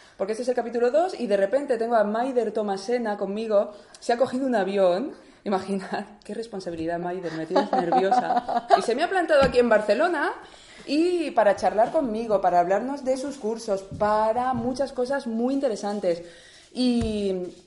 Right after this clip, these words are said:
buscando un tema para darle a este podcast, he pensado, ¿cuántas de vosotras, cuántas de nosotras no hemos dicho alguna vez, "Yo no me sé vender,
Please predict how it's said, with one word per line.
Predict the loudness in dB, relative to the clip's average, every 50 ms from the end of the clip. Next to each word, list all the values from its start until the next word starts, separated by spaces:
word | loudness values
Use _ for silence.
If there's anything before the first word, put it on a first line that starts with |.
| _ -6
buscando | -2 -2 -2 0 0 0 0 0 0 0
un | -2 -2 -2
tema | -2 -2 -2 -2 -2 -2 -4 -6 -8 -12 -16 -20 _ _ _ _
para | 2 4 6 6 6
darle | 6 4 2 0
a | -2
este | -2 -2 -4 -4
podcast, | -2 -2 -2 -2 -4 -4 -4 -2 -2 -4 -6 -8 -8
he | -6 -6 -4
pensado, | -4 -4 -4 -4 -6 -6 -6 -6 -6 -6 -6 -8 -8 -8 -8 -10 -14 -18 -20 _ _ _ _ _ _ _ _ _ _ _ -12 -2
¿cuántas | 2 2 4 4 4 2 0 0 -2 0 2
de | 0 0
vosotras, | 0 0 -4 -4 -4 -4 -4 -2 -2 -4 -4
cuántas | -2 -4 -4 -4 -2 -4 -4
de | -4 -4
nosotras | -4 -4 -4 -4 -4 -4 -2 0 0 0 -2 -4 -8 -10
no | -8 -4 -4 -2
hemos | -2 -2 -4 -4 -6
dicho | -8 -8 -6 -6 -6
alguna | -4 -4 -4 -4 -4 -4 -6
vez, | -6 -6 -8 -8 -10 -14 -18 _ _ _ _ _ _ _ _ _ _ _ _ -6
"Yo | -2 -2 0
no | 0
me | -2 -4
sé | -4 -4
vender, | -4 -4 -6 -6 -8 -8 -10 -12